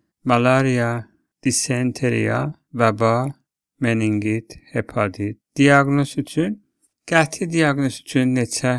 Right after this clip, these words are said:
laboratoriya metodları vardır. Virus nə qədər bədəndə qalır?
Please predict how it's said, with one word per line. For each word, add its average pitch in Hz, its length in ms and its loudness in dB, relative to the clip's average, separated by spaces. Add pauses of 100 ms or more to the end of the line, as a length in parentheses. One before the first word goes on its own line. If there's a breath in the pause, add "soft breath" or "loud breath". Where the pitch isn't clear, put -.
(140)
laboratoriya 117 880 -2
metodları 107 760 -4
vardır. 98 480 -6 (840)
Virus 143 520 4
nə 151 160 4
qədər 113 480 2 (200)
bədəndə 101 560 -4
qalır? 92 440 -8